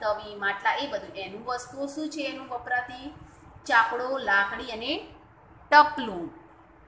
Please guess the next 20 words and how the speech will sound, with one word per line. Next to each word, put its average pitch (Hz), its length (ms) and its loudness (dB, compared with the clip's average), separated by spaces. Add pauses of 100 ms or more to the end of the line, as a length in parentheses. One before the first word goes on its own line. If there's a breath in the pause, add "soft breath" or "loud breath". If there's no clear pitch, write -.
(280)
પછી 214 260 -8
કડીઓ 240 300 -2
પણ 254 220 2
એ 247 120 -4
રીતે 254 280 -10
એનું 240 240 -8
કામ 233 280 4
કરે, 233 340 -2
બધું 220 280 -12
વસ્તુઓ - 360 -8
બનાવે, 220 320 -2
એનું - 340 -8 (920)
મકાનનું 285 500 4
ચણતર 262 380 -2
માટે 247 260 0
જે 254 300 -12
જોઈતી 240 380 -6
વસ્તુઓ 233 480 -8
બનાવી 254 400 2
કડીઓ. - 320 -2